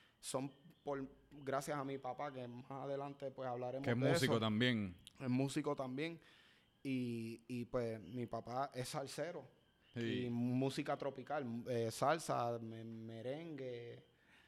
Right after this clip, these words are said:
Speaker 1: So,
Speaker 2: Que tú estás básicamente mezclando
Speaker 1: tengo
Speaker 2: como la influencia,
Speaker 1: Sí,
Speaker 2: la
Speaker 1: exacto,
Speaker 2: influencia
Speaker 1: como que esa, esa, como que a lo que quiero llegar de, de, me preguntas como que, mm, los, los comienzos, perdón, perdí el hilo,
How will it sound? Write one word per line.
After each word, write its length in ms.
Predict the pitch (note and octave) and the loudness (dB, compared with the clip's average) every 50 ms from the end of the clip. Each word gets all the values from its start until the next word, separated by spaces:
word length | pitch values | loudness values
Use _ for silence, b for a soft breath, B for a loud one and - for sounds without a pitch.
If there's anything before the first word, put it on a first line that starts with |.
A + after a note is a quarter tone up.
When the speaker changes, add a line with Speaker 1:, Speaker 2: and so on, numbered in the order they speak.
| b b b b b - - _ _ _ _ _ _ - _ _ _ _ _ _ _ _ _ - - - - | b b b b b -20 -20 _ _ _ _ _ _ -20 _ _ _ _ _ _ _ _ _ -20 -20 -18 -12
Speaker 1:
So, 560 | - - - C3+ A#2 A2 G#2+ G#2 G#2 G2+ - - _ _ _ _ _ _ _ - | -10 -6 -2 -2 -2 -2 -2 -4 -6 -8 -12 -14 _ _ _ _ _ _ _ -4
Speaker 2:
Que 120 | - B2+ | -2 -2
tú 100 | A2 C3+ | -2 -2
estás 200 | - - E3 D#3 | 2 4 4 6
básicamente 500 | D3+ D3 B2+ D3+ D3+ D#3 D#3+ D#3 - D#3+ | 6 4 6 6 6 6 6 6 4 4
mezclando 400 | D3 C3+ - D#3+ - - C#3+ D3+ | 4 4 6 6 6 8 8 8
Speaker 1:
tengo 120 | C#3 - F3 | 8 10 10
Speaker 2:
como 120 | E3+ C3 | 10 12
la 80 | B2+ C3 | 12 10
influencia, 840 | B2+ A#2+ C3 C3 B2+ C3 C3+ C3+ - D#3+ D#3+ D3+ D3+ D3+ D3 C#3+ C#3 | 8 8 8 8 10 10 8 8 8 8 10 10 10 10 10 10 10
Speaker 1:
Sí, 60 | D3+ | 10
Speaker 2:
la 60 | D3+ | 10
Speaker 1:
exacto, 320 | C#3+ - D3+ D#3+ E3 C3+ | 10 10 10 10 10 10
Speaker 2:
influencia 280 | C#3 C#3 D3 D#3 D#3 D#3 D#3 D3+ | 10 10 10 10 12 12 12 10
Speaker 1:
como 120 | D3+ D3 | 10 8
que 340 | C#3 D3 D3 C#3+ C#3+ C#3+ D3 | 8 8 8 8 8 8 6
esa, 320 | D3+ - - F3 F3 E3+ D#3 - | 4 6 6 6 6 6 6 4
esa, 600 | D3+ D3+ D3+ - F3+ E3+ E3 E3 D#3+ D#3+ D3+ D3+ b b b b b b b b b b b - - _ - - _ _ _ _ _ - | 2 0 0 2 0 2 4 4 4 2 2 -2 b b b b b b b b b b b -20 -20 _ -20 -20 _ _ _ _ _ -2
como 200 | - D#3+ D#3 D3+ | 0 4 4 6
que 80 | C#3 D3 | 6 8
a 60 | D3 | 6
lo 80 | D3+ D3+ | 6 6
que 100 | D3+ D3 | 4 4
quiero 180 | D#3 E3 F#3 | 6 6 8
llegar 560 | F#3+ G3 G3+ G3+ G3+ G3 F#3+ F#3 F3+ E3 D#3 | 8 8 8 8 8 8 6 6 2 -2 0
de, 260 | D3 E3 D#3+ D#3 D3+ C#3+ | 4 6 6 6 6 4
de, 600 | C3 D3 D3+ C#3+ C#3+ C#3+ C#3 C#3 C3+ C3+ C3 C3 B2 G#2+ A2+ B2 A#2+ A#2 | 4 2 2 4 2 2 0 0 -2 -2 -4 -6 -10 -14 -16 -14 -8 -4
me 120 | C#3+ C#3 C3 | -4 -4 0
preguntas 360 | - C#3+ D3+ D#3 D3 D#3 D3+ | 0 0 0 0 -2 -2 -2
como 220 | D3+ C#3+ C#3 C3+ | -2 -4 -4 -4
que, 100 | C3 C3 | -4 -4
mm, 360 | B2+ B2+ C3 B2+ C3 B2+ B2+ B2+ B2 b b b b b b b - | -4 -4 -6 -6 -8 -8 -8 -10 -12 b b b b b b b -10
los, 160 | B2 B2+ B2 B2+ - | -8 -8 -8 -8 -10
los 160 | B2+ B2 B2 | -10 -10 -8
comienzos, 480 | B2 - A#2+ B2 C#3+ D#3 D#3 - B2 A#2 | -6 -8 -6 -6 -6 -6 -6 -6 -8 -6
perdón, 320 | - A#2+ A#2 B2+ C#3 C#3+ | -4 -4 -2 -2 -2 -2
perdí 260 | - B2 A#2+ A#2+ B2+ | -2 -4 -4 -2 -2
el 120 | C3 C3+ D3 | -2 -2 -2
hilo, 260 | D3+ C#3+ C3+ B2 | -2 -4 -4 -6